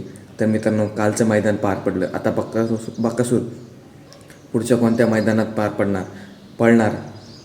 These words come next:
आणि कोण पायरा असणार, मी तुम्हाला या मै-, या व्हिडिओमध्ये सांगणार आहे. मित्रांनो, ए-, दिनांक एक ऑगस्ट दोन हजार पंचवीस रोजी भव्य दिव्य असं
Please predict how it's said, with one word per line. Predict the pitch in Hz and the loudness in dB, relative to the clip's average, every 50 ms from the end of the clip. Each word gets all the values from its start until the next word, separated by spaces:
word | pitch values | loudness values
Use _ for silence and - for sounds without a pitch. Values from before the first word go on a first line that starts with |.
| - - - - | -20 -20 -10 -4
आणि | 92 104 113 113 110 107 | 0 2 2 2 2 0
कोण | 110 - 120 123 123 117 | 0 4 4 4 4 4
पायरा | 123 117 113 113 110 | 4 4 4 4 2
असणार, | 110 110 104 113 110 | 0 0 0 0 0
मी | 107 107 110 | 0 0 0
तुम्हाला | 110 - 107 107 107 104 104 | 0 0 0 2 2 2 2
या | 101 | 2
मै-, | 101 101 101 - 101 107 110 | 2 2 2 0 2 2 4
या | 113 113 | 4 4
व्हिडिओमध्ये | 107 104 107 101 98 104 98 104 104 | 4 4 2 2 2 2 2 2 0
सांगणार | 101 - 101 95 92 92 92 | 0 -2 -4 -4 -2 -2 -2
आहे. | 92 90 92 - - - - - - - - - - - - - - - - - - - - - - - - - - - | -2 -4 -4 -8 -10 -14 -20 -20 -20 -20 -20 -20 -20 -20 -20 -20 -20 -20 -20 -20 -20 -20 -20 -20 -20 -20 -20 -8 0 4
मित्रांनो, | 123 117 120 120 120 117 110 107 104 104 - - - - - - - - - - - - - - - - - - | 4 4 6 4 4 4 4 2 0 -2 -4 -10 -16 -18 -20 -20 -20 -20 -20 -20 -20 -20 -20 -20 -20 -12 -2 4
ए-, | 123 120 120 113 110 | 6 6 8 8 6
दिनांक | 107 110 120 120 123 120 117 120 | 6 6 6 6 6 6 4 4
एक | 113 110 - - 120 127 123 120 | 4 4 6 6 6 4 4 4
ऑगस्ट | 107 110 104 101 107 107 104 - - - - - - - - - 120 | 2 2 4 4 4 4 4 2 -2 -6 -12 -12 -16 -16 -6 0 4
दोन | 113 110 | 4 6
हजार | 110 101 113 107 | 6 4 4 2
पंचवीस | 110 117 113 110 - 117 113 117 - 117 | 4 2 2 2 4 2 2 2 2 0
रोजी | 110 104 - 107 104 101 - - - - - - | 0 0 0 0 0 -2 -2 -8 -14 -16 -12 -8
भव्य | - 107 104 110 117 113 139 139 | -4 0 4 4 6 8 6 6
दिव्य | 120 135 135 127 117 131 | 6 6 6 6 6 6
असं | 135 131 131 127 - 113 104 | 4 4 4 4 4 4 4